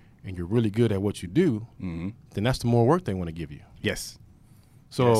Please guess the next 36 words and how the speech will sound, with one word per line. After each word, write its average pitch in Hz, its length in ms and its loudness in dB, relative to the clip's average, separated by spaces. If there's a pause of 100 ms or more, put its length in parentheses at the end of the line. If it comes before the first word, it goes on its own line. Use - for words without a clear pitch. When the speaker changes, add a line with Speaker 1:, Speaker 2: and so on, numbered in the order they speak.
Speaker 2:
Yes. 104 80 -4 (140)
Speaker 1:
any 160 200 4
project 151 460 4
that's 127 160 -4
important 160 420 6
to 170 100 -2
the 151 60 -4
business 175 680 -4
Speaker 2:
Yes. - 260 -10
Speaker 1:
goes 113 220 2
to 101 60 -4
him. 92 180 -8 (560)
Speaker 2:
Yeah. 233 120 -2 (440)
Speaker 1:
But 107 100 -6
they 123 80 2
don't 117 120 4
wanna 107 120 2
pay 117 200 0
him 101 60 -2
more 101 140 -4
money. 95 280 -4 (100)
Speaker 2:
Of 277 80 -4
course 466 200 6
not. 233 160 -2
Speaker 1:
If - 80 -8
somebody 165 380 4
else 170 160 6
has 160 180 0
a 139 60 -2
project 156 540 0
and 110 80 0
there's 98 120 0
an 95 120 0
issue 175 280 2
with 185 240 4
it, 190 140 -2